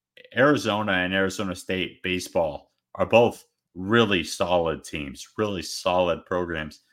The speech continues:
Utah and Colorado have some good moments here and there. Just to add 'em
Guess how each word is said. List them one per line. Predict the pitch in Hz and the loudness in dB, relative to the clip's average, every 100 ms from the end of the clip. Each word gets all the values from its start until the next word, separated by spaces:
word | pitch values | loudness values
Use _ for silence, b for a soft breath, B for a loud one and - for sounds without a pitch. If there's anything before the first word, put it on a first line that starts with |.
| _ _ _ | _ _ _
Utah | - 101 98 101 | -8 -6 -2 -4
and | 95 | -2
Colorado | 95 92 92 87 87 | -2 0 2 2 0
have | 87 87 | 0 -2
some | - 92 | -4 -6
good | 90 85 | -6 -4
moments | 90 87 80 - | -4 -4 -8 -6
here | 90 | -6
and | 82 87 | -4 -4
there. | 90 85 _ _ _ _ - | -4 -4 _ _ _ _ -8
Just | 107 - | -6 -6
to | 113 | -10
add | - 101 101 | -2 0 2
'em | 90 78 | 0 -6